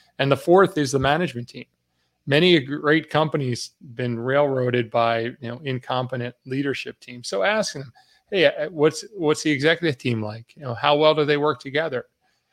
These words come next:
Um, you know, and it, so I think that's another one. And the last one I like is, "Tell me about your culture." You know, you, you're gonna, uh, go to work for a company, and understanding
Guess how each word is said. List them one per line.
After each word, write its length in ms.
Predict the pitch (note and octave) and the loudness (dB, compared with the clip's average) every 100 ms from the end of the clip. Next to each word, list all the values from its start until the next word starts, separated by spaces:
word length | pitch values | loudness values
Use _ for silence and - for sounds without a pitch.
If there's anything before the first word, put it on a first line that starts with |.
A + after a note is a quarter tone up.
| _ _ | _ _
Um, 360 | A#2 A2+ A2+ - D3 | -2 -2 -2 -8 -12
you 60 | |
know, 100 | C3+ | -12
and 240 | F3 D3 D3+ | -8 -6 -6
it, 120 | C#3+ - | -8 -12
so 220 | - C3 | -2 0
I 80 | C3 | 0
think 140 | C3+ | 2
that's 200 | C#3+ B2+ | 0 0
another 220 | C#3 C3+ | 0 0
one. 180 | B2+ C#3 | 0 0
And 140 | E3 | -2
the 60 | F#3 | -4
last 280 | A3+ A3 G#3 | -4 -4 -2
one 240 | F3 C#3 - _ - | -2 -2 -8 _ 0
I 80 | D3 | 4
like 320 | D#3 E3 - | 6 4 2
is, 160 | C#3 - | -6 -8
"Tell 240 | - F#3 | -10 -8
me 120 | A3+ | -4
about 220 | G3+ F#3+ G3+ | -2 -2 -2
your 120 | F3 | -6
culture." 500 | - F#3 - - - _ _ _ _ _ _ _ _ _ - | -6 -8 -8 -10 -12 _ _ _ _ _ _ _ _ _ -6
You 80 | |
know, 60 | C#3 | -4
you, 300 | D#3+ D3+ F3 - | -4 -6 -6 -2
you're 160 | E3+ F3+ | 0 2
gonna, 380 | G3 F3+ D#3+ D3 - | 0 -4 -6 -8 -8
uh, 240 | D3+ C3+ B2+ A2+ _ _ - | -4 -4 -4 -10 _ _ 2
go 160 | D3 | 4
to 80 | D#3+ | 6
work 340 | C#3 C#3 D#3+ - | 4 2 0 0
for 200 | D#3 C3 | 0 0
a 40 | |
company, 500 | - D3+ D3+ C#3+ A#2+ | 0 -4 -2 -2 -2
and 120 | B2 | -4
understanding 920 | C#3 D3 F3 E3 - D3+ D3+ C#3+ C3 | -4 -2 -2 -4 -6 -4 -2 -2 -4